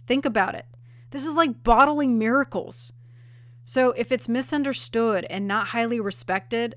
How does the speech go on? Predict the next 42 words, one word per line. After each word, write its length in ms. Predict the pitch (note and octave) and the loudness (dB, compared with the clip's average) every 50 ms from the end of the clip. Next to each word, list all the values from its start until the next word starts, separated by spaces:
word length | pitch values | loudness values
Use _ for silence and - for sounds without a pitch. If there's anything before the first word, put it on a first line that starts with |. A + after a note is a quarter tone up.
| - | -8
of 260 | - G3 G#3 G3 - - | -8 -8 -8 -8 -10 -20
course 680 | - - - - - C4 C4+ C#4 A#3+ F#3 - - - | -20 -20 -14 -8 -2 0 2 2 2 0 -2 -6 -10
they 160 | - - F#3+ | -8 -6 -6
are 100 | F#3+ G3 | -4 -4
not 200 | G3+ G3+ G3+ G#3+ | -2 -2 -2 -2
gonna 160 | - A3 G#3+ G3+ | -2 -4 -6 -6
just 300 | - G#3 F#3+ - - - | -6 -8 -10 -10 -10 -8
throw 300 | G#3 F#3 G3+ A3 A#3 A#3+ | -4 0 2 2 2 2
this 180 | A#3 A#3 G#3+ | 0 -2 -4
stuff 300 | - - - G#3+ G#3 - | -4 -6 -6 -6 -2 0
out 200 | G3+ G3+ G3+ - | 2 2 2 2
like 160 | - F#3 F#3 | 0 -4 -6
confetti, 640 | - G3 F#3+ F#3 - F#3 F#3 F3 E3+ - - - - - - - - - - - - - | -6 -8 -8 -6 -2 -2 -2 -2 -4 -8 -10 -16 -18 -20 -20 -20 -20 -20 -20 -20 -12 -6
right? 420 | F#3 F#3+ G3 G3+ A3 A3+ - - - - - - - - - - - - - | -2 -2 0 0 0 -2 -4 -6 -20 -20 -20 -20 -20 -20 -20 -20 -20 -16 -14
It's 180 | G3 G3+ - - | -12 -8 -4 -2
not 140 | A3+ G#3+ - | -2 -2 -2
like 140 | A3 G#3+ | -2 -2
it's 140 | B3 G#3+ - | -2 -4 -4
fairy 320 | - - A#3 A3+ A#3+ B3 A3+ | -2 0 2 2 2 2 2
dust 340 | G3 G#3 G3 F#3 - - | 0 -2 -4 -4 -6 -10
that 120 | - E3+ - | -10 -10 -8
people 240 | G#3 G#3+ G3 G#3+ G#3+ | -6 -6 -4 -4 -2
are 40 | |
gonna 120 | G#3+ A3 A3 | -2 0 0
be 40 | A3+ | 0
like, 180 | A#3 A#3 A3+ | 0 0 2
"And 160 | C#4+ C#4+ D4 | 2 4 6
you 180 | D#4+ F4+ G4 G4 | 8 8 6 6
get 220 | F#4+ F4 D4+ C4 | 6 6 4 6
one, 260 | C4 C4+ B3 A3+ G#3+ G#3 | 6 4 4 4 4 2
and 180 | G#3 A3 C#4+ | 2 2 4
you 160 | F4+ G4+ G#4 | 4 4 4
get 200 | G4 F#4+ D#4+ C4 | 4 4 4 4
one, 300 | G#3 B3+ B3+ A#3+ A3+ G#3 | 4 4 4 4 4 2
and 160 | G3+ G#3+ A#3+ D#4+ | 0 -2 0 2
you 220 | G4 A4+ A4+ G4+ | 4 4 4 4
get 200 | E4 D#4+ B3 E3 | 4 2 2 2
one," 460 | A#3 A3 G#3 F#3 F3 E3+ E3 F3 F3+ | 2 2 2 2 0 -2 -4 -8 -8
like 160 | F#3+ G#3 G3+ | -10 -6 -2
Oprah 300 | A3+ A3+ A#3 - G#3+ F#3 | 0 0 0 0 -2 -4
would 120 | E3+ E3+ - | -4 -4 -6
do. 260 | - C3 A#2 A2 - | -6 -8 -8 -8 -12